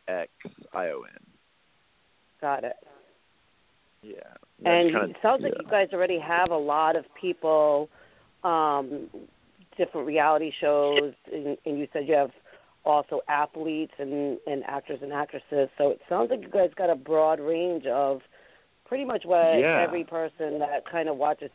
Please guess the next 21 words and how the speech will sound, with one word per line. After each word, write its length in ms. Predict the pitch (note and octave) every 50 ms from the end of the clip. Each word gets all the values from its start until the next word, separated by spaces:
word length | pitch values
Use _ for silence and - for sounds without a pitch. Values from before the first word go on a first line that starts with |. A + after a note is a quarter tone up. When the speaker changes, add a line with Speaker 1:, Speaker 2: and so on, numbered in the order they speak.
| _
Speaker 2:
T 220 | - F3 E3 E3 D#3
V 380 | C#3+ D#3+ D#3 D3+ D3+ D#3 D3+ D3
or 480 | C#3+ C#3 D3 D3 C#3+ C#3+ C#3+ C#3 -
any 240 | - D#3+ D#3+ D#3 - -
sort 200 | - D#3+ D#3 D3
of 320 | D3 C3 B2 C3 - - _
baseball 380 | D#3 D#3+ D#3 - - D#3+ D3 - -
fan 180 | D#3+ D#3+ D#3 D3+
or, 220 | D3 C#3+ - -
or 160 | D3+ D3+ C#3 B2
whatever, 540 | D3 D3+ D3+ E3 E3+ C3+ D3 C#3+ C#3+ C#3+ - _ _ _ _ _ _ _ _ _
um, 460 | - D3 D3 C#3+ C#3+ C#3 C3+ B2 B2 - _ -
somebody's 360 | - G3 A#3 - A3 F#3+ E3+ D3+ _ -
got 180 | E3 C#3+ - -
to 120 | F3+ D#3+
like 280 | C#3+ D3+ D3+ C#3 C3+ - _
somebody. 420 | - G3 G#3+ E3+ B2+ - G2 A2+ - -
So 40 | C#3
this, 200 | D3 G#3 A#3+ - _ _ _ _ - -
this 120 | - G#3+ - -
is 160 | G#3+ D#3+